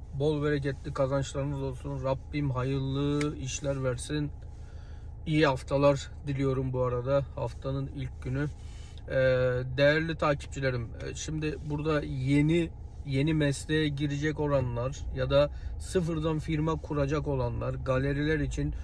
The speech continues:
özellikle ve özellikle çok dipnot, yani çok önemli bir, e, püf noktası söyleyeceğim.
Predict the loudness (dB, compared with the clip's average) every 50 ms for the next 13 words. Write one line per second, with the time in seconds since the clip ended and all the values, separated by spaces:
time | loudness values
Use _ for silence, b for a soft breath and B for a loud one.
0 | B B B -2 -2 -2 0 2 2 2 2 2 -2 -2 -4 -2 0 2 2 2
1 | 2 0 2 0 0 2 2 2 2 2 -2 -4 -4 -2 0 0 0 0 -4 B
2 | B B B -8 -4 -2 -2 -2 -2 -2 -2 -2 -2 0 -2 -2 -2 -4 -2 0
3 | 0 0 0 -4 -8 -8 -8 -4 -2 -2 0 0 0 2 2 4 4 4 2 4
4 | 2 2 2 0 0 0 0 -2 -2 -2 -2 -2 0 0 0 0 2 2 2 0
5 | 0 0 -2 0 2 2 2 2 2 0 0 0 0 2 2 2 2 2 2 0
6 | 0 -2 -2